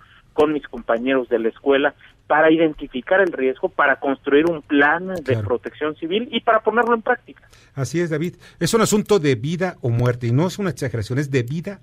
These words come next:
Speaker 2: o muerte. David, no sabes cuánto agradezco que hayas estado con nosotros esta noche y, pues, que tengas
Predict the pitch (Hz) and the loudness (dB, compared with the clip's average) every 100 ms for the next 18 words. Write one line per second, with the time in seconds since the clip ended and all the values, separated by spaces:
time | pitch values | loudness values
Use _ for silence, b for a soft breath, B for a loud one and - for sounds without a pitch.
0 | - 110 101 98 143 147 196 160 208 202 | -6 -4 -2 -4 -4 -2 -2 -2 -2 0
1 | 190 196 196 190 143 147 147 147 139 139 | 0 -2 -2 0 0 -2 -4 -6 -6 -4
2 | 139 131 107 127 127 - 131 143 135 135 | -4 -4 -6 -6 -8 -6 -4 -4 -4 -10
3 | B B B - 127 127 117 117 110 160 | B B B -6 -4 -2 -2 0 0 2
4 | 151 | 2